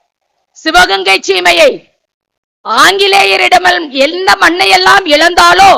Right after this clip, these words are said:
அந்த அனைத்து மண்ணையும் வேலு நாச்சியார் மீட்டாள் என்று சொன்னால், அதற்கு குயிலியின் தியாகம் மிகப்பெரியது. குறித்து வைத்துக் கொள்ளுங்கள், வரலாற்றின் பக்கங்களில் குயிலியை பற்றிய குறிப்புகள் அவ்வளவாக இல்லை, இப்பொழுதுதான் வர ஆரம்பித்திருக்கின்றது.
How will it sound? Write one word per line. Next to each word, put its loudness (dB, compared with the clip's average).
அந்த 0
அனைத்து 0
மண்ணையும் 0
வேலு 4
நாச்சியார் 0
மீட்டாள் 0
என்று -2
சொன்னால், 2
அதற்கு 0
குயிலியின் -2
தியாகம் 2
மிகப்பெரியது. -2
குறித்து -8
வைத்துக் -2
கொள்ளுங்கள், -2
வரலாற்றின் 0
பக்கங்களில் -2
குயிலியை -2
பற்றிய -2
குறிப்புகள் 0
அவ்வளவாக 2
இல்லை, 0
இப்பொழுதுதான் -2
வர -2
ஆரம்பித்திருக்கின்றது. -10